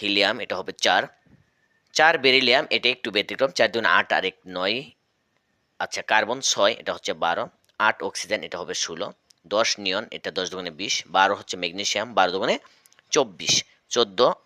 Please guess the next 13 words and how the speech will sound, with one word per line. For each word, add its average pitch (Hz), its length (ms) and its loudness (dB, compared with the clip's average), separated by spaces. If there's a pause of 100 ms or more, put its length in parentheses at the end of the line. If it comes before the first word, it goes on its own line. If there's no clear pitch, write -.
সিলিকন, 104 440 0
চোদ্দ 104 180 -2
দুগুণে 135 220 -4 (420)
আঠাশ, - 280 -2 (920)
পরে 101 240 2
হচ্ছে - 340 0 (320)
ষোলো 117 300 2 (300)
সালফার, 107 440 0 (180)
ষোলো 104 220 -6
দুগুণে 135 180 -4 (120)
বত্রিশ, 107 500 0 (1160)
আঠারো 180 280 -2
হচ্ছে - 180 -4